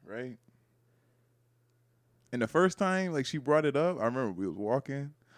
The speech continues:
We was in Philly having a good time. We was walking down the street. And, like, she kinda brought it up. Like, she was like, "Yeah, so, like, where, like, what, what do we, like, uh, you know, like, about ex-, being exclusive, right?" And, like, curved that shit.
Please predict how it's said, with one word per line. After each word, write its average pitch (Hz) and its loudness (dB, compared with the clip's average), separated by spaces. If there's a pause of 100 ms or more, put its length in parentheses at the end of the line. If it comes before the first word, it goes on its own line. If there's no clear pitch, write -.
(280)
We 135 2
was 120 4
in 101 -2
Philly 139 4
having 123 -4
a 104 -10
good 123 -10
time. 139 -8
We 120 -6
was 101 -8
walking 120 -2
down 123 -6
the 95 -10
street. 160 0 (420)
And, 127 -2
like, 117 0
she - -10
kinda 131 0
brought 131 0
it 127 0
up. 139 2
Like, 107 -4
she - -8
was 147 -4
like, 143 -2
"Yeah, 170 2
so, 147 -6
like, 139 -2
where, 160 -2
like, 143 -2
what, 143 -4
what 147 -6
do 160 -2
we, 147 -4
like, 123 -4
uh, 110 -6 (260)
you 117 -12
know, 104 -8 (140)
like, 95 -2
about 113 0
ex-, 127 -6
being 143 0
exclusive, 131 -2
right?" 131 -8 (1300)
And, 120 -2
like, 104 -6 (760)
curved 139 2
that - -12
shit. - -14